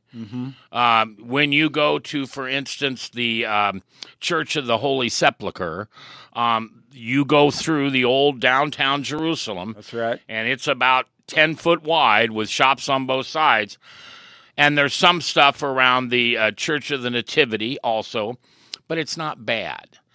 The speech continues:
Speaker 1: Yeah.
Speaker 2: Uh, I had one guy tell me that, uh, he was on, he, I, I met him in a restaurant over there when we were on our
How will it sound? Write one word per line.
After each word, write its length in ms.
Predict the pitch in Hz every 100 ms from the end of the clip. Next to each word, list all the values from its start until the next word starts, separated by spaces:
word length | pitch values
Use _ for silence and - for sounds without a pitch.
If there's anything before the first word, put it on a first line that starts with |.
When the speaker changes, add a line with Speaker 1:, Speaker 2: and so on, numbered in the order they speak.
| _
Speaker 1:
Yeah. 80 | 98 82 _
Speaker 2:
Uh, 240 | 107 113 110
I 220 | 131 151
had 300 | 147 147 127
one 220 | 123 139
guy 300 | 139 120 113
tell 260 | 107 127 113
me 220 | 110 107
that, 280 | 101 104 101 _ - - -
uh, 200 | 107 104
he 120 | 143
was 220 | 156 127
on, 200 | 131 123
he, 120 | 117 127
I, 240 | 131 123
I 40 | 127
met 260 | 139 165
him 120 | 170 139
in 100 | 120
a 80 |
restaurant 680 | 107 123 127 - 95 85 90 -
over 220 | 104 101
there 180 | 98 95
when 220 | 98 101
we 100 | 101
were 140 | 98
on 160 | 98 92
our 240 | 87 82